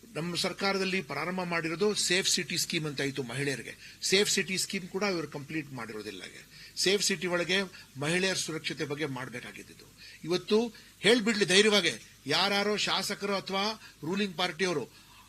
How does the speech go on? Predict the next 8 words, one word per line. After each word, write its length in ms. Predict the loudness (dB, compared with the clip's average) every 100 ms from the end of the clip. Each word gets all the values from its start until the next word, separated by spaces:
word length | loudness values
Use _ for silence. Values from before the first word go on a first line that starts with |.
| -10
ಅವರ, 260 | -4 0 2
ಆ, 1300 | 2 0 -14 -20 -20 -20 -20 -20 -12 -4 -2 0 -2
ಮ-, 220 | -4 -6
ಒಂದು 400 | -6 -4 -4 -4
ಕಾನ್ಫಿಡೆನ್ಸ್ 520 | 0 0 2 2 2
ಕೊಡ್ಲಿ 300 | -2 0 0 0 -8 -4
that, 240 | -2 0
ಆ, 180 | 0